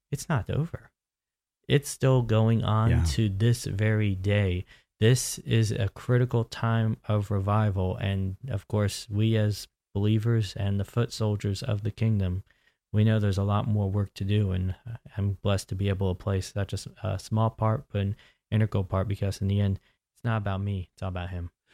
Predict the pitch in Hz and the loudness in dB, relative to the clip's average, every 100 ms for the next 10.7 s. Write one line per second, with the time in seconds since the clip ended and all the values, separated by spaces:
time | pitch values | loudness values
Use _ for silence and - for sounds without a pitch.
0 | - - 131 131 117 117 110 110 113 123 | -8 0 4 4 4 2 2 2 2 2
1 | 107 123 123 104 87 98 95 87 - 92 | 2 2 4 4 4 4 2 0 0 0
2 | 92 87 92 98 98 85 82 - 101 98 | 0 0 2 2 2 0 -2 -2 0 2
3 | 95 92 87 82 - 101 92 87 90 90 | 2 0 -2 -6 -2 0 0 2 0 0
4 | 92 98 - 147 123 113 107 98 - 101 | 0 0 0 0 0 0 0 0 -2 -2
5 | - 117 107 101 107 - 87 107 101 95 | 0 2 2 2 0 -2 -2 0 0 0
6 | 113 110 113 117 117 - - - _ - | -2 0 2 2 0 -6 -20 -20 _ -2
7 | 92 87 85 - 98 104 110 98 110 107 | 0 0 -2 -2 -2 0 0 2 2 2
8 | 107 113 147 - - 120 113 123 143 104 | 2 0 -2 -6 -2 2 2 4 2 2
9 | 104 143 101 - 92 90 101 107 110 117 | 2 0 -4 -4 -2 0 2 4 2 2
10 | 110 104 104 110 - 113 117 | 2 2 0 0 0 0 0